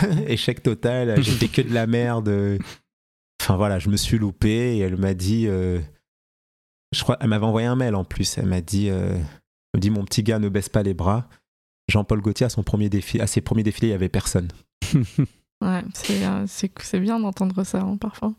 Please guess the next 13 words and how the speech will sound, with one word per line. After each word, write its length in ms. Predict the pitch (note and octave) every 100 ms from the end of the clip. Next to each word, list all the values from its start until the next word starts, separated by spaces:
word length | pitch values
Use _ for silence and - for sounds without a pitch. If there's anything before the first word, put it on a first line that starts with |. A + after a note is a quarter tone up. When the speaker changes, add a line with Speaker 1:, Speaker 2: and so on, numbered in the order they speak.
| _ -
Speaker 1:
Hmm. 140 | G#3 - - _ _ _ - - - _ _ _ _ G#3+
Speaker 2:
Euh, 500 | G#3 G#3 G#3 G#3 G3+
est-ce 100 | -
que 80 | D#4+
t'as 160 | E4+
un 60 | C4
talent 240 | B3+ C#4
caché ? 400 | C4 B3+ - A#3+ _ _ _ _ _ _ _ _ _ _ _ -
Speaker 1:
Un 100 | G2+
talent 300 | - B2 C#3+
caché ? 360 | C#3 B2+ - G#3
Speaker 2:
Ouais. 280 | G#3 G#3+ - _ - - - -
Speaker 1:
<laughs> 480 | D3 D3+ D3 D3+